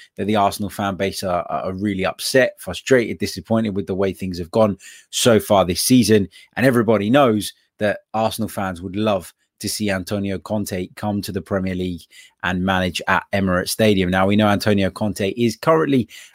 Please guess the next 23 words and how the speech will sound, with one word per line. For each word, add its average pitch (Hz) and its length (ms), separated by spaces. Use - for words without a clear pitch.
out 151 160
of 135 100
a 135 80
job 160 340
after 123 300
he 123 320
left 120 420
Inter, 131 420
and 123 100
we'll 135 120
come 170 180
on 156 120
to 135 120
talk - 240
a 123 60
little 127 360
bit 117 200
more 123 280
about 113 280
why 110 320
he 98 160
left 95 280
Inter 90 360